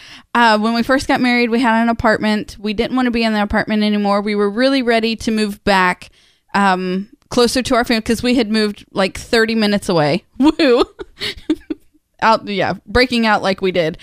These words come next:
Uh, we moved thirty minutes away, but we were ready to move back here. We wanted to be closer to our family before we had a family. And, um, his parents helped us out in a way where they bought a house and then we rented it from them.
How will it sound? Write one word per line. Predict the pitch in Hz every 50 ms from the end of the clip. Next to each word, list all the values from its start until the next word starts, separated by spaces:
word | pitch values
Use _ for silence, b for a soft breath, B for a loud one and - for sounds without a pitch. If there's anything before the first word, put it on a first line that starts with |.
| B B B B -
Uh, | - 226 226
we | 226 247
moved | 262 294 302 262 -
thirty | - 262 240 226 226
minutes | 214 214 214 214 - 220
away, | 208 196
but | 196 214 226
we | 226 254 254
were | 247 240 233
ready | 247 254 262 294 285 254
to | - 269
move | 247 240 240 208 214
back | - 208 196 202 208 -
here. | - 214 202
We | 202 202
wanted | 196 208 214 214 214 190
to | 202
be | 202 202
closer | 196 - 233 220 208 - 226
to | 208 - 214
our | 196 196
family | - - 185 185 185 185 185 185 180
before | 175 175 175 - - 202 196
we | 180 175 175 190 196 - _ _ _ _ _ _ _ _ _ _ _
had | - 254 240 254
a | 254
family. | - - 175 175 175 175 175 175 196 b b b b b b b b b _ _ -
And, | 214 214 214 214 214 208 208 208 208 202 202 196 - - -
um, | 220 214 202 196 196 202 202
his | 220 214 269 294 339 339 -
parents | - 339 339 202 294 294 311 320 - - - - - - _ _ _ _ _ _ _ _ _ -
helped | 208 233 240 254 254 277
us | 269 -
out | - 196 196 196 185 -
in | 202 208
a | 208 208
way | 190 180 175 170 165 170 175 170
where | - 196 185 190 185 180 180 185 185 185 180
they | 190 180 185 190
bought | 202 226 233 254
a | 403
house | 330 320 214 196 233 311 - - - - - - _ _ _ _
and | 214 214
then | 226 233 233
we | 226 220
rented | 214 202 214 208 - - 190
it | 196 - -
from | - 214 190 185 175
them. | 160 123 87 69 - 226 247